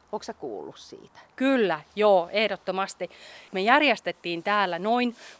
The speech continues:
Speaker 2: vuosi sitten Sydänmaan nuorisoseuralla sellainen tapahtuma, johonka kerättiin, niin kuin, esittelijöitä kylältä. Elikkä oman yrityksensä esittelijöitä, mutta myös sinne oli tervetullut maakunnasta esittelijöitä. Ja tänne tuli sitten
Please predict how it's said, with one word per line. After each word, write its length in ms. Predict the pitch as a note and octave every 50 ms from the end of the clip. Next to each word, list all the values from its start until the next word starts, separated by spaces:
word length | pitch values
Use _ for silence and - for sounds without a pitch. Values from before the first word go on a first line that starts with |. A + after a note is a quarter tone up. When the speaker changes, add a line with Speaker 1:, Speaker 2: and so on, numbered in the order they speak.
| _ -
Speaker 2:
vuosi 440 | A#3 C#4+ D#4+ D#4 B3 - - F#3
sitten 320 | - - G3+ G3 - F#3+ -
Sydänmaan 500 | - A#3+ A#3+ A#3 G#3 F#3+ F#3+ F#3 F3+ F3+
nuorisoseuralla 1000 | G#3 A3+ A3+ G#3+ F#3+ G3 F3 - F#3+ E3+ E3+ E3+ F3+ F3 F3+ F3 E3+ E3 D3 - D#3+
sellainen 580 | F3 - G#3+ G3+ G3 F#3+ F#3 F#3+ F#3 F3+ F3+ - - - - - - - - - -
tapahtuma, 540 | - C#4 D4 - A#3+ - - A3 G#3 G3+ F#3+
johonka 320 | F#3 F#3+ F#3+ G3 F#3+ G3+
kerättiin, 580 | - - C#4 C#4 C#4 C4 - - - A3 G3+ G3
niin 140 | G3 G3 G3
kuin, 160 | A#3+ A#3+ B3+
esittelijöitä 1080 | B3 D4 C#4+ C#4+ C4 A3 - _ - F#3 E3 D#3 D#3 D3+ D3+ D3+ D#3 D3+ - E3 D3+ - - - _ -
kylältä. 600 | F#3+ F#3+ F#3+ G3 G#3 A#3 A#3+ A#3+ - D4+ D#4 D4+ - - _ _ _ _ -
Elikkä 600 | - C#3 E3+ F#3 G#3+ A#3 A3+ A3+ - - A3 G#3
oman 300 | A3 A#3 B3 B3 A#3+ F#3
yrityksensä 640 | G3 G#3 G3+ G3 - G3+ - - G3 F3+ - F#3+ D#3+
esittelijöitä, 760 | G3 G3+ G3 G#3 G3+ _ - G3+ G3 G3 G3 F#3+ F#3 - G3+
mutta 340 | G3+ A3+ C#4 D4+ - - A#3+
myös 340 | A3 G#3+ G#3 G#3 G3+ - - - - - -
sinne 260 | - - G#3 G#3 G3
oli 120 | F#3+ F#3+
tervetullut 580 | F#3 G3+ G3+ G3 F3+ F3 - - F3+ F3+ F3+ F#3+
maakunnasta 720 | G#3 A3+ A3+ G3+ F3 - E3 E3 E3+ D#3 A#2+ - - E3+
esittelijöitä. 680 | D#3+ F3+ F#3+ G#3 - - F3 E3+ E3+ E3+ E3 E3 - F#3
Ja 80 | G3 G3+
tänne 300 | - C4+ C4 A3+ G3 F3+
tuli 300 | - - E3 D3+ D#3 D#3
sitten 280 | - D#3+ _ - E3